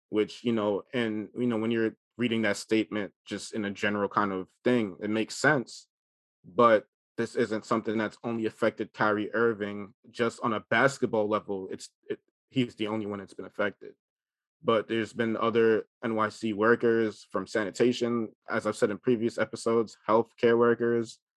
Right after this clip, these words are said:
um, that, that have been affected by these rules that have been pressing for it to be changed or, or dismissed for a long time. It's, it's not just a Kyrie Irving issue. It's, it only becomes a Kyrie Irving issue when we talk about basketball.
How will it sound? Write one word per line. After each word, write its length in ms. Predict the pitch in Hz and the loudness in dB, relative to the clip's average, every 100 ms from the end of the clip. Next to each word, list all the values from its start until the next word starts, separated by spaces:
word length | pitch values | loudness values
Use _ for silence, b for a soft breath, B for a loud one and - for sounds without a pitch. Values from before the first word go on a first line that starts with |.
| _ _ _ _ | _ _ _ _
um, 240 | - 107 104 | -4 -2 2
that, 220 | 107 - | 0 2
that 140 | 107 | 0
have 180 | 113 101 | 2 0
been 80 | 110 | -2
affected 340 | 110 117 117 | 0 0 0
by 140 | 110 107 | -2 -2
these 200 | 104 - | -4 -2
rules 540 | 123 147 127 117 - - | 4 6 6 2 -6 -4
that 300 | 113 110 90 _ _ - | 0 0 -2 _ _ -4
have 220 | 110 104 | -2 0
been 140 | 113 | -4
pressing 400 | - 113 113 110 | -2 -2 -2 -6
for 200 | - 113 | -4 -2
it 80 | 107 | -2
to 60 | - | -6
be 300 | 110 107 101 _ _ _ _ _ _ _ - | -8 -6 -8 _ _ _ _ _ _ _ -12
changed 560 | - 117 113 117 107 - | -4 -2 0 -2 -4 -2
or, 300 | 113 110 101 | 2 2 2
or 200 | 110 107 | 0 -2
dismissed 540 | 90 - 107 120 - - | -6 -6 -2 -2 -4 -2
for 260 | 104 98 | 0 0
a 60 | 98 | -2
long 320 | 101 104 101 | -4 -4 -6
time. 440 | - 120 123 95 69 | -2 0 2 -2 -10
It's, 140 | 92 - | -16 -8
it's 200 | 101 117 | -6 -4
not 180 | 110 | -6
just 160 | 107 - | -6 -8
a 40 | |
Kyrie 400 | - 113 107 101 | -4 0 0 0
Irving 320 | - 104 98 - | -2 -2 -4 -8
issue. 420 | 113 120 - 101 | -6 -6 -6 -6
It's, 220 | 85 98 _ _ _ _ - | -6 -8 _ _ _ _ -4
it 120 | 98 | -2
only 240 | 110 120 | 0 -2
becomes 340 | 107 107 120 107 | -2 -2 -2 -2
a 60 | |
Kyrie 340 | - 104 101 98 | -2 0 0 0
Irving 260 | 104 95 | -2 -4
issue 360 | 87 117 - 104 | -6 -6 -6 -6
when 160 | 101 104 | -6 -8
we 240 | 104 95 | -8 -8
talk 180 | - 104 | -2 -2
about 240 | 104 80 - | 0 -4 0
basketball. 760 | 98 120 - 101 90 92 90 | 0 0 -2 -6 -2 -2 -4